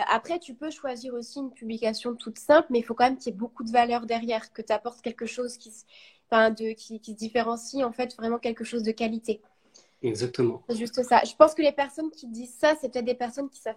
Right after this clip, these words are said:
Speaker 1: pas l'utiliser correctement.
Speaker 2: Bah, c'est, c'est ça, en fait, ce que j'allais dire, hein, parce que c'est vrai que, que ce soit l'inbound ou l'outbound marketing, euh, c'est vrai qu'il y a des choses qu'on peut faire soi-même, et ça, c'est, c'est super, hein.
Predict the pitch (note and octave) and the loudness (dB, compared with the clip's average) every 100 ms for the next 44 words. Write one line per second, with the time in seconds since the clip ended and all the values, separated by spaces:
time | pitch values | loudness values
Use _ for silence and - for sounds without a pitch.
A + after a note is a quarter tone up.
0 | - B3 A#3+ A#3 - A3+ A3 A#3 A#3+ A3 | -4 -4 -4 -12 -12 -10 -6 -6 -6 -8
1 | - G#3 B2+ - D3 C#3 C#3+ C#3 E3 D#3 | -8 0 0 6 8 10 8 8 8 8
2 | B2+ C#3+ C3 C3+ C#3+ E3 D3+ C3 - C3 | 2 4 8 8 8 6 6 2 -4 -4
3 | D#3 D#3 C#3 - B2+ C3+ E3+ E3 D#3+ D#3+ | -2 0 -2 -2 -6 -4 0 4 4 6
4 | E3 C#3 C#3 C3+ C#3 C3+ - C3 - F3+ | 4 6 2 4 4 4 2 0 6 6
5 | F3 _ _ _ B2 - D3+ C#3 B2+ B2+ | 4 _ _ _ -6 0 2 6 6 6
6 | A2+ - C3+ C3 C3 B2+ D3 C3+ E3 C#3+ | 2 -6 -4 -4 -4 -2 4 6 6 6
7 | - - A#2+ C3+ - B2 - A#2+ - - | 2 -4 -2 -2 0 0 2 -2 -2 4
8 | D#3+ C#3 | 4 4